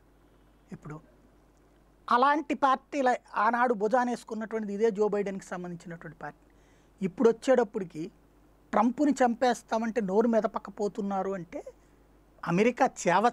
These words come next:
చచ్చిపోయిందా? జో బైడెన్కి సిగ్గు చచ్చిపోయిందా? జో బైడెన్ తన అధ్యక్షుని కాదనుకుంటున్నాడా? లేదా ట్రంప్ని చంపేస్తే నాకేమనుకుంటున్నాడా? ఆ దేశానికి సంబంధించిన సార్వభౌమత్వం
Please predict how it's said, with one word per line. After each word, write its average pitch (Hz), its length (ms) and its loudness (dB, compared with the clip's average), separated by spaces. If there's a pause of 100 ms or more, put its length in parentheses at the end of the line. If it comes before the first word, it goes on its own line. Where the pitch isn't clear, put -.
చచ్చిపోయిందా? 175 720 -4 (640)
జో 185 180 4
బైడెన్కి 240 420 4
సిగ్గు 190 400 -4
చచ్చిపోయిందా? 190 680 -2 (640)
జో 190 180 6
బైడెన్ 254 480 4
తన 196 80 -2
అధ్యక్షుని 220 460 -2
కాదనుకుంటున్నాడా? 190 960 -2 (500)
లేదా 247 180 4
ట్రంప్ని 233 460 0
చంపేస్తే 247 520 0
నాకేమనుకుంటున్నాడా? 196 1040 -4 (920)
ఆ 196 120 4
దేశానికి 247 540 2
సంబంధించిన 247 540 -4
సార్వభౌమత్వం 247 920 0